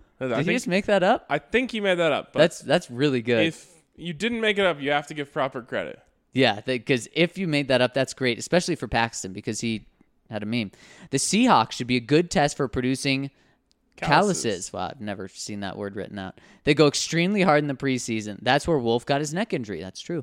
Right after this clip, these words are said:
Speaker 1: That sucked.
Speaker 2: "I can understand keeping good connections with players while they're on the team, of course, but I've been loving the stories that slip out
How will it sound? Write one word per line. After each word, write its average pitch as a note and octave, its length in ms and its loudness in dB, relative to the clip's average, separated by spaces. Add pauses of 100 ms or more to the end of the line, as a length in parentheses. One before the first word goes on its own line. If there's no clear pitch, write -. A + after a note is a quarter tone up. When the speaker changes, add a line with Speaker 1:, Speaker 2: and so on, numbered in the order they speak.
Speaker 1:
That - 180 -14
sucked. - 320 -14
Speaker 2:
"I C#3 100 4
can C#3+ 160 0
understand D#3+ 460 0
keeping C#3 280 -2
good B2 220 0
connections A2+ 480 -2
with A2+ 140 -6
players G#2 340 -2
while G#2 140 0
they're G#2+ 180 -4
on A2 200 -4
the A#2+ 60 -4
team, F3 280 -4
of C3 140 -6
course, A2+ 260 -2
but C3 120 -2
I've C3+ 160 2
been D3+ 300 0
loving E3 440 4
the B3 60 -2
stories B2+ 540 0
that B2 120 -6
slip C3 420 -4
out A#2+ 300 4